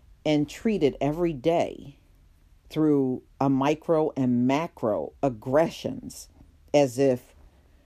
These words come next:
we don't belong here. So it's the white employees on the job that keeps making the black employees feel like they don't even belong there. The timing was awkward for Facebook,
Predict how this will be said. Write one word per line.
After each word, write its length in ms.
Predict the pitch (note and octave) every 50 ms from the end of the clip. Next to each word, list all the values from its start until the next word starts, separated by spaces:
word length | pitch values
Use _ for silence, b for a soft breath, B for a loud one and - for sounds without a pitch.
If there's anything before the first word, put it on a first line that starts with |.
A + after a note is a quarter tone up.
| b b b
we 260 | - C#3 D#3+ F3+ F#3+
don't 220 | F#3 E3+ D#3 C#3+ A#2+
belong 440 | C3+ B2+ B2 C3+ C#3 C#3 C3+ C3+
here. 260 | C3+ - C3+ A2+ F2 A#2+
So 420 | - - D#3+ C#3+ C3 C3 B2+ - -
it's 240 | E3 F3 F3 - -
the 100 | - G3
white 460 | E3 B2+ A#2 C#3+ D#3 F#3 G#3 A3 F#3+
employees 680 | E3 C#3+ C#3+ - - - D3+ C3 B2+ B2 B2+ B2+ A#2 - -
on 200 | C3+ C3+ C3+ C3
the 80 | A#2+ A#2
job 480 | - - C3 B2 B2+ A#2+ G#2+ F2 - - - b b b b b b b b b
that 480 | b F#2+ D3 D3 C#3+ C#3 C3+ - - -
keeps 540 | - - - F#3+ F3+ F#3 - - - - - -
making 720 | D3+ C#3+ D3 D#3 D#3+ E3+ E3 - F#3+ D#3 D#3 D#3 D#3 E3 - -
the 80 | D3
black 440 | B2 G#2+ C3+ C#3 C#3+ E3+ G3+ G#3 -
employees 760 | D#3 C3 B2+ B2 - - C3+ A#2+ A#2 A#2 A#2+ C3 C#3 C3+ -
feel 220 | - - D#3+ D3 C#3
like 260 | C3+ B2 B2 B2 -
they 120 | F#3 A3
don't 220 | G3+ C#3 C3+ B2+ B2+
even 220 | B2 A#2+ A#2+ B2
belong 480 | B2 B2 A#2+ B2 B2+ B2+ B2 B2 A#2+ G#2+
there. 340 | A2 F2 - D2 C#2+ - - - - - - _ _ _ _ _ _ _ b b b b b b b b b b b b b b b b b b -
The 100 | E3 E3
timing 600 | - - - - A3 A3+ A3+ A3 G#3+ F#3+ D#3 D3+
was 220 | C3+ C3 C3 B2+ - -
awkward 480 | D3 D3+ D#3 D#3+ - - D#3 D3+ D3+ -
for 180 | - - C3
Facebook, 760 | A#2 - - F#3 F#3+ G#3 G#3 - - - F#3 F3 F3+ F#3 -